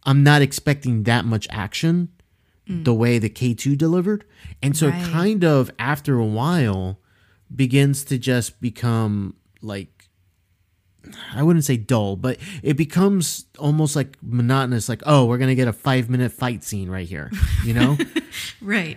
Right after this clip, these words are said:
Speaker 2: right.
Speaker 1: And, and so it, it loses its appeal. So, like, I was super excited about, like, this technique they did in the very first episode, and they repeated it f-,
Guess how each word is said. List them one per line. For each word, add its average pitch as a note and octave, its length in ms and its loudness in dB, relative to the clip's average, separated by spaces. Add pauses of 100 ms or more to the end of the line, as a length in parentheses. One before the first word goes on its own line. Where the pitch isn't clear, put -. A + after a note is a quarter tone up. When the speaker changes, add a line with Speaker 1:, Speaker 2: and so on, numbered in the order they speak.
Speaker 2:
right. E3+ 300 -6
Speaker 1:
And, D3+ 500 2 (220)
and D3 320 0
so C#3 680 2 (240)
it, D#3+ 240 0
it E3 140 2
loses E3 480 4
its C#3+ 140 -2
appeal. F3+ 360 6
So, D3+ 140 2
like, C#3+ 200 2
I E3+ 120 2
was B3+ 200 6
super F3 640 0 (640)
excited D#3+ 420 2
about, C3+ 260 4
like, B2+ 200 -2
this C3 180 0
technique B2 540 -4
they C#3+ 140 2
did A#2+ 180 2
in A2+ 100 0
the G2+ 80 0
very B2+ 220 0
first C3 260 -6
episode, C3+ 400 -2 (220)
and D#3 120 2
they E3+ 100 8
repeated D3 520 2
it B2+ 240 0
f-, A#2+ 300 -10